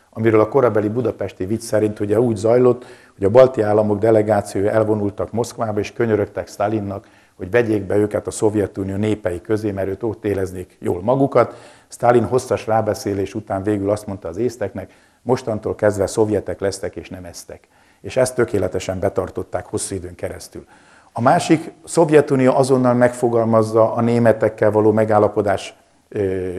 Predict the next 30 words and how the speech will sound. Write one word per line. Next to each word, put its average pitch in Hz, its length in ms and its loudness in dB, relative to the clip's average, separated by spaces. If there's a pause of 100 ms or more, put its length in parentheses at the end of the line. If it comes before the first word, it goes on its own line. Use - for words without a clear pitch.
ismeretében, 110 720 2
birtokában 110 600 2
és, 101 120 -4
hogy 113 160 2
mondjam, 98 320 -6
támogatásával 117 920 0 (260)
a 120 120 0
Romániával 113 600 8
szemben 101 480 -2 (300)
támasztott 104 640 -4 (140)
területi 98 440 -2
igényeit, 110 440 -2
Bukovina, 98 440 -4
Beszarábia. 95 720 -8 (520)
És - 160 -10
Románia 135 400 2
hiába 123 420 2
próbálkozik 104 680 -4
a 98 60 -6
németeknél, 98 640 -6
hogy 95 120 -6
kapjon 107 320 -6
valami 95 200 -8
német 98 300 -8
támogatást, 120 680 -6
a 92 40 -6
németek 113 460 -6
a 90 40 -4
leghatározottabban 107 840 -2
elutasítják. 98 720 -6